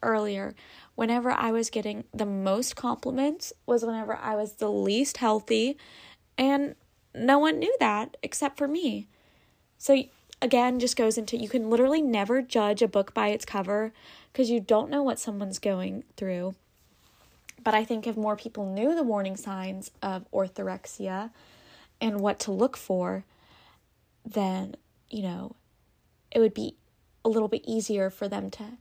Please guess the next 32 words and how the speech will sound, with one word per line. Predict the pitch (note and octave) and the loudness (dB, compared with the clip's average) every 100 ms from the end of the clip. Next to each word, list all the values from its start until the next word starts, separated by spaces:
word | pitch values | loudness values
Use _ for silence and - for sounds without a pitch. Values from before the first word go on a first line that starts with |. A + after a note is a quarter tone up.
| _ - - | _ -20 -20
have | - B3 G3+ | 0 0 2
those | A3 G#3 | -2 -2
hard | - A3 | 2 2
conversations | A3 A3+ G#3 G#3+ - A3+ - G#3+ G3+ | 2 -2 0 0 4 4 4 -4 -6
with | G3 | -4
someone, | G3 G3 G#3 | -4 -2 -4
but | G3 G3+ - - - | -2 -6 -6 -20 -14
to | - | -6
check | A3 B3 A3+ | 0 0 4
in | A#3 A3 | 4 4
with | F#3+ | 0
them | G#3 G3+ | -2 -4
and, | G3+ A3+ - - | -4 -6 -12 -10
and | C3+ | -8
see | - B3+ | -2 2
how | A#3+ G#3+ | 4 4
they're | F#3+ | 2
doing, | F#3+ F#3+ G3 | 0 -2 -4
see | - A#3+ | 0 4
if | A3+ | 4
they're | G#3 F#3+ | 2 0
really | F#3+ F#3 F3+ | 0 0 -2
okay. | F3 - G3 F#3+ - - _ _ _ _ _ - - _ _ _ | -6 -8 -8 -6 -8 -12 _ _ _ _ _ -20 -20 _ _ _
And | A#3 A3+ A3 A3 - _ | -2 0 0 -6 -12 _
yes, | G3+ G#3 G#3+ B3 - - _ _ - _ _ _ _ - | 0 2 2 0 -8 -12 _ _ -20 _ _ _ _ 2
orthorexia | A#3 A#3 G3 G3 - A3+ G#3+ - | 4 4 2 0 2 2 2 0
isn't | G#3 A3 | -2 0
as | G#3+ | -2
seen | A3 - G3 F#3+ G#3 A3 - | -4 -6 -4 -4 -6 -8 -6
and | G#3 F#3+ | -4 -2
noticed | F3+ F3+ A3+ - - _ _ _ _ | 0 0 -2 -4 -14 _ _ _ _
as | G3+ F#3+ F#3 F3+ - | -6 -4 -6 -10 -16